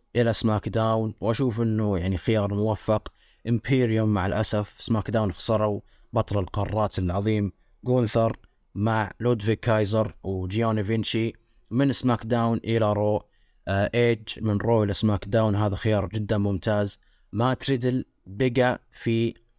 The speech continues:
آه، بقى في رو، من رو إلى رو. ننتقل الآن الجولة الثالثة، بوبي لاشلي من رو إلى سماك داون، وهذا خيار جدًا رائع. آه، بوبي لاشلي طبعًا آخر مرة كان بطل عالم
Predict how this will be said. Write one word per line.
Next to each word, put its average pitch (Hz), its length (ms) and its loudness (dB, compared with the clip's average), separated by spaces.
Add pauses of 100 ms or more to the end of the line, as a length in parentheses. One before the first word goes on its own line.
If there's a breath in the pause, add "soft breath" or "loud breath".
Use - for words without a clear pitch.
(600)
آه، 98 160 0
بقى 113 260 2
في 107 160 0
رو، 98 160 0
من 104 180 2
رو 117 420 2
إلى 104 180 0
رو. 107 400 2
ننتقل 127 380 -2
الآن 117 160 0
الجولة 123 280 0
الثالثة، 113 640 0 (420)
بوبي 127 320 2
لاشلي 117 360 2
من 107 140 2
رو 110 340 2
إلى 104 140 0
سماك 107 380 0
داون، 113 400 0
وهذا 98 560 0
خيار 95 800 -2 (120)
جدًا 107 460 -2 (100)
رائع. 107 480 2 (580 soft breath)
آه، 98 420 0
بوبي 120 300 2
لاشلي 123 340 0
طبعًا 104 400 0
آخر 113 200 -2
مرة 101 260 0
كان 104 260 -2
بطل 104 280 -2
عالم 110 460 0